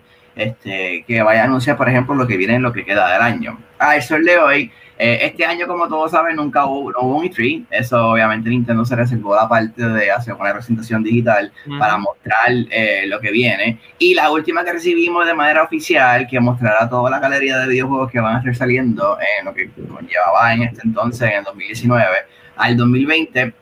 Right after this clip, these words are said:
Speaker 1: pues fue septiembre del año pasado. Se rumora que aparentemente, eh, lo que corre en las redes es la persona que liqueó el último Direct Mini que hubo,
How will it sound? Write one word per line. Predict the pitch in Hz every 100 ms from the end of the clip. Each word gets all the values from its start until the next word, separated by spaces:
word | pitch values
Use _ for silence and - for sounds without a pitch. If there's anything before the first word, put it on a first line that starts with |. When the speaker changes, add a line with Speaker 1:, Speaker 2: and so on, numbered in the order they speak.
| _
Speaker 1:
pues | 165 156
fue | 170
septiembre | 165 220 - 156 190 190
del | 165 131
año | 127
pasado. | 117 - - 127 90 73 - - - -
Se | 196 185
rumora | 202 240 233 214
que | 180
aparentemente, | 156 147 151 165 180 190 180 147 143 - 110
eh, | 120 123
lo | 123
que | 117
corre | 110 135
en | 143
las | 151
redes | 151 151 147 151
es |
la | 151 135
persona | 123 123 123
que | 131
liqueó | 135 123 147 147 131
el | 107 113 113 107 101 98
último | - 127 139 135
Direct | 147 139 139
Mini | 143 143 131
que | 131
hubo, | 147 127 104 110